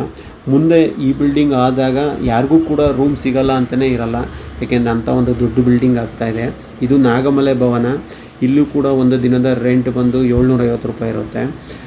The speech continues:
ಆ, ಇಲ್ಲಿ ನೋಡಿ ಶ್ರೀಶೈಲ ಭವನ, ಈ ಥರ ತುಂಬ ಬಿಲ್ಡಿಂಗ್ಗಳಿವೆ. ಇವೆಲ್ಲ ದೇವಸ್ಥಾನದ ಆಡಳಿತ ಮಂಡಳಿಗೆ ಒಳಪಟ್ಟಿದೆ. ನಮಗೆ ಜೇನುಮಲೆ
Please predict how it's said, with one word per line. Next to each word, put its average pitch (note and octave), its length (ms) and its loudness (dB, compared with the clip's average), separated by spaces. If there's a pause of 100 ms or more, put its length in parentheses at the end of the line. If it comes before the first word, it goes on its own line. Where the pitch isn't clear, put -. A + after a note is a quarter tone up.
(160)
ಆ, A#2+ 160 2
ಇಲ್ಲಿ C3 360 2
ನೋಡಿ B2+ 340 2
ಶ್ರೀಶೈಲ B2+ 640 0
ಭವನ, A#2 320 0 (520)
ಈ C3+ 40 -4
ಥರ C#3 180 2
ತುಂಬ C#3 400 0
ಬಿಲ್ಡಿಂಗ್ಗಳಿವೆ. B2+ 1200 0
ಇವೆಲ್ಲ C3 340 2 (720)
ದೇವಸ್ಥಾನದ C3+ 500 0
ಆಡಳಿತ B2+ 400 2
ಮಂಡಳಿಗೆ C3 460 2
ಒಳಪಟ್ಟಿದೆ. A#2+ 840 -2 (420)
ನಮಗೆ D3+ 360 6
ಜೇನುಮಲೆ C3+ 720 2